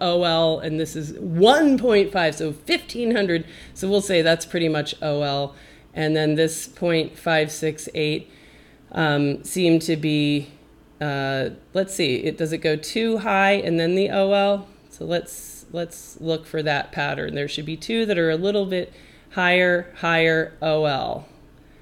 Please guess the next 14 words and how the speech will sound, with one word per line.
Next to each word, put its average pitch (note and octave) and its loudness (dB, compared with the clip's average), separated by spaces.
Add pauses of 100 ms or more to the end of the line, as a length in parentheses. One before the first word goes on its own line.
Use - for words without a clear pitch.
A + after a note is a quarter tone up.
(260)
All D#3 -4
right, - -4
so - -6
let's E3 -2
see. - -6 (120)
One, F#3 0
two, F3 -2
three, D#3 -4
four, F3 -2
five, D#3+ -2
six, D#3 -6
seven, E3 -4 (140)
eight, D#3+ -4 (440)
nine. D#3 0